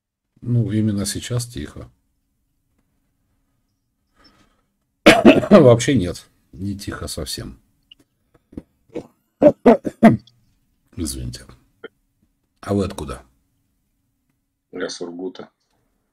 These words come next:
Speaker 1: А, понимаю. Вы там, э, всю жизнь жили или откуда-то приехали?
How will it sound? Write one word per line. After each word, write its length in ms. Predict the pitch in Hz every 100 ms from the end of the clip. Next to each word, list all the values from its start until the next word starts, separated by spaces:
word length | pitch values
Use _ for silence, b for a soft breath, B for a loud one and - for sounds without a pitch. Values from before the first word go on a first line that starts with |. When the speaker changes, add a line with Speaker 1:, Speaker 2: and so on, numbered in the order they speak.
| _
Speaker 1:
А, 500 | - 92 123 123 113 82 78
понимаю. 640 | 82 107 110 90 90 85 _ _ _ _ _ _ _ _ _ _
Вы 160 | 87
там, 320 | 92 95 101 107
э, 220 | 95 85
всю 180 | - 95
жизнь 220 | 151 123
жили 340 | 80 76 65 -
или 520 | 78 80 78 78 73
откуда-то 480 | - 80 85 76 71
приехали? 460 | 78 117 - - -